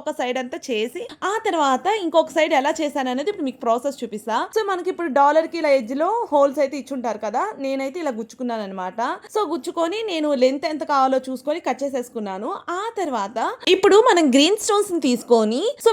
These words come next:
వీడియోలో చూపిస్తున్న విధంగా ఇలాగా క్రాస్ గా అయితే గుచ్చుకున్నాను. So, చాలా ఈజీగా అర్థమవుతది వీడియోలో చూస్తే మీకు. So, ఇంకా నేనైతే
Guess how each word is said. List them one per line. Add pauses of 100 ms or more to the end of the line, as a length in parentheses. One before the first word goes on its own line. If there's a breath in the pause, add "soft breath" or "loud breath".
వీడియోలో
చూపిస్తున్న (100)
విధంగా (280)
ఇలాగా (100)
క్రాస్
గా
అయితే
గుచ్చుకున్నాను. (220)
So, (120)
చాలా (100)
ఈజీగా
అర్థమవుతది
వీడియోలో
చూస్తే (100)
మీకు. (200)
So, (280)
ఇంకా
నేనైతే